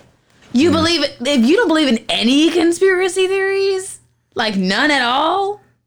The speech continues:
Speaker 1: bro, be fucking for real. No.
Speaker 2: Dude, in the day and age that we live in, shit.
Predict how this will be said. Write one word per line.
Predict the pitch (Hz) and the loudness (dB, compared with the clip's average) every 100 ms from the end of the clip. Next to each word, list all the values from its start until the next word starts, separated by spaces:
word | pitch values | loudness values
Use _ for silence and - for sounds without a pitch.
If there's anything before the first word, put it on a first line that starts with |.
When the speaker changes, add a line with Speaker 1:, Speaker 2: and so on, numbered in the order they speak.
| _ _ _ - | _ _ _ -18
Speaker 1:
bro, | 180 190 175 143 113 127 - _ _ _ _ _ _ _ _ _ _ _ _ _ 202 | -4 0 0 0 -2 -8 -12 _ _ _ _ _ _ _ _ _ _ _ _ _ -8
be | 226 233 | -4 -2
fucking | 240 214 190 | -2 -4 -4
for | 170 156 | -2 -2
real. | 123 65 62 - - | -4 -8 -14 -18 -10
No. | 175 135 85 69 - _ _ _ | -6 -6 -8 -14 -20 _ _ _
Speaker 2:
Dude, | - 101 98 | -6 -4 -2
in | 104 | -2
the | 104 95 | -2 -4
day | 95 113 117 | -6 -4 0
and | 110 | 0
age | 107 92 | -2 -4
that | 73 | -6
we | 95 101 | -6 -4
live | 107 107 | -4 -2
in, | 110 107 - - | -4 -4 -10 -18
shit. | - - 92 85 82 | -14 -10 -8 -8 -8